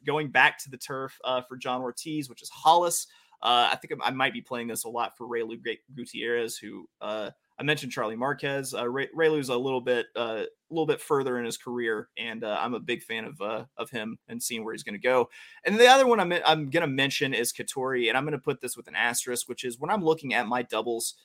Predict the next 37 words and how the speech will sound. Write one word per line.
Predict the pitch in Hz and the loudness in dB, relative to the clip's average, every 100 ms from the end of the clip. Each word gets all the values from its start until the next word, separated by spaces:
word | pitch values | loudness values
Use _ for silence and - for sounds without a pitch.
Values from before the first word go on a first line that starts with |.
| _ _ - | _ _ -2
uh, | 110 110 101 90 135 | 2 4 4 0 -4
double | 127 123 120 | -2 -2 0
probables | 123 120 120 120 120 | 0 0 -2 -6 -4
starting | - - 120 120 | -4 0 0 0
in | 110 | -6
the | 110 | -6
Sir | - 117 | -6 -4
Barton, | 123 120 123 123 - - _ - | 0 0 0 -8 -10 -20 _ 4
if | 147 147 | 4 4
it's | 202 - | -2 -4
hammered | - - 135 139 143 | -8 -2 0 2 0
to | - 131 | -4 -8
Katori, | - - 127 135 135 143 _ _ _ _ _ _ _ _ - | -10 -8 -2 0 0 -2 _ _ _ _ _ _ _ _ -4
if | - | 2
I | 143 165 | 6 6
like | 139 135 135 | 6 4 4
this | 131 - | -2 -4
many | 127 123 120 | -4 -4 -2
other | 110 117 127 | 0 0 -2
horses, | 123 120 123 127 127 - | -2 -4 -2 -4 -6 -8
then | 120 123 | -2 -2
instead | 120 - 143 | 0 0 0
of | 139 | 2
using | 127 127 123 | 0 -2 -2
a | 107 | -4
defensive | 104 104 117 - 120 | -6 -8 -8 -6 -8
lane, | 117 117 | -8 -8
I | 123 | -6
probably | - 110 110 | -2 0 0
trim | - 113 | -2 -6
the | 113 | -4
list | 113 110 - | -4 -4 -8
to | |
three | 107 110 117 | -12 -8 -6
with | 110 107 | -6 -6
Grateful | 117 - - | -4 -4 -6
Be-, | 107 113 | -8 -6